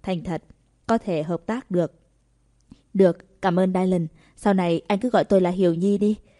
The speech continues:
Sau khi cúp điện thoại, Hiểu Nhi vui đến lâng lâng. Từ trước đến giờ cô chưa bao giờ nghĩ đến mình sẽ có lúc may mắn đến thế. Chỉ chốc lát sau, cô đã nhận được tin nhắn của Wilson. Quẹo sang hướng khác,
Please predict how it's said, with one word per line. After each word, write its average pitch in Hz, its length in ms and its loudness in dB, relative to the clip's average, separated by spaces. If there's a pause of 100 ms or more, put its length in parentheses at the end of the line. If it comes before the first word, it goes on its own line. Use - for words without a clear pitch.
(260)
Sau 196 180 0
khi 180 200 2
cúp 254 240 -2
điện 185 200 2
thoại, 160 240 -4 (240)
Hiểu 190 200 2
Nhi 180 300 2
vui 185 180 2
đến 190 180 -2
lâng 196 280 -2
lâng. 180 220 -2 (220)
Từ 196 160 2
trước 294 240 -2
đến 247 200 0
giờ 165 340 -2
cô 247 120 0
chưa 262 200 2
bao 240 160 0
giờ 170 200 -2
nghĩ 160 200 -2
đến 214 340 -4 (120)
mình 180 340 0
sẽ 240 140 -6
có 240 140 -2
lúc 277 260 0
may 214 160 0
mắn 214 240 -4
đến 202 180 -2
thế. 196 320 -8 (680)
Chỉ 185 180 0
chốc 202 240 -4
lát 208 180 -6 (100)
sau, 156 260 -4 (300)
cô 208 100 4
đã 196 140 0
nhận 185 260 2
được 165 200 2
tin 208 180 2
nhắn 202 240 -2
của 185 260 2
Wilson. 165 440 -2 (440)
Quẹo 202 200 2
sang 240 200 -2
hướng 233 220 -2
khác, 285 300 -6